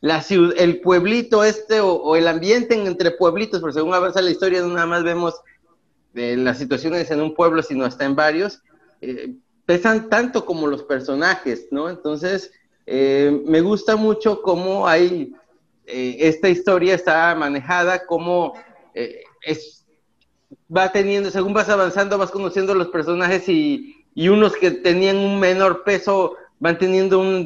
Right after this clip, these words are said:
un peso cada vez más grande y, bueno, se me hace, mm,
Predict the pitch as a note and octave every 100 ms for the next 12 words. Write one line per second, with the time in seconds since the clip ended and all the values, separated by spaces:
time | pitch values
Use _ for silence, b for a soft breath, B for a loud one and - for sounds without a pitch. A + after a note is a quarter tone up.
0 | E3 F3 F3 F3+ F3+ F3+ F3+ F3 F3+ F3
1 | E3+ D#3 F#3+ G#3 G#3 A3 A3 G#3+ D#3 D#3
2 | D#3+ A3+ B3 C3+ A#2+ C3 C3 G3+ G#3+ F#3+
3 | D3+ B2+ G#2+